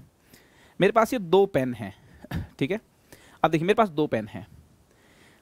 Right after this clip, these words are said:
तो अगर मुझे ये वाला पेन सेलेक्ट करना है ना,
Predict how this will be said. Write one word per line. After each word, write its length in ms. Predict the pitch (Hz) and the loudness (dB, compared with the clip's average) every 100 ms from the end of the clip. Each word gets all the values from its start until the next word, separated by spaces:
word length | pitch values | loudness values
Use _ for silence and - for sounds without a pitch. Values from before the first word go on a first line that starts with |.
| _ - | _ -2
तो 60 | |
अगर 320 | 254 - 214 277 | 0 2 2 2
मुझे 540 | 269 226 277 277 - 190 | 2 4 4 4 0 -10
ये 260 | 175 208 | -2 2
वाला 220 | 240 269 | 4 4
पेन 280 | 277 254 262 | 2 0 0
सेलेक्ट 380 | - 202 240 - | 0 2 2 2
करना 300 | 202 175 175 | 0 0 0
है 100 | 156 | 0
ना, 260 | 147 143 | -2 -4